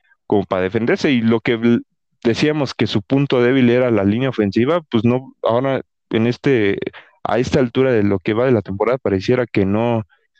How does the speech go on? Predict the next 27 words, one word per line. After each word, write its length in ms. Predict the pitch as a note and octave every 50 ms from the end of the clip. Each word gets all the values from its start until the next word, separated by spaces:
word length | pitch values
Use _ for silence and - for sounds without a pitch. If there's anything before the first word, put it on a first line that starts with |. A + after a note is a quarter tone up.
| _ _
no 160 | - A2 A#2+
tienen 220 | - - C3 B2+ A#2
problemas 340 | A2 G#2 A2 A#2 B2 A#2 -
con 160 | - G#2+ A2
esa 220 | A2 - - G#2+
línea, 340 | G#2 B2 D#3+ F3 E3+ D3+ C3+
y 80 | B2+ A2+
parece, 300 | - G#2 G#2+ G#2+ G#2 A#2+
y, 340 | - A#2+ A#2 A#2+ A#2 - F2+
y 120 | G#2+ A#2+
en 120 | A#2 A2+ G#2+
teoría 320 | - A#2 A2 A#2+ C#3 E3
es, 140 | E3+ - - -
es 160 | C#3 B2+ C3+
muy 320 | C3 B2+ C3 C3 C3+ C3
mala 360 | B2 A#2 A#2 C#3 D#3 D3 B2
la, 320 | G#2+ G2+ G2 G2 F#2+ F#2+ G2
la 160 | G2+ G2 F#2+
línea 220 | G2 G#2 A2+ A#2+
ofensiva 360 | G#2+ - - F#2+ F#2 G#2+ A2 G#2
de 60 | G2
Bengals, 300 | - A#2+ D3 D3+ C#3+ -
pero, 160 | - B2 A#2
pues, 220 | G#2 - - - -
se 140 | - - A2+
han 100 | A2+ B2
estado 300 | A#2 - - A#2+ A2+ G#2+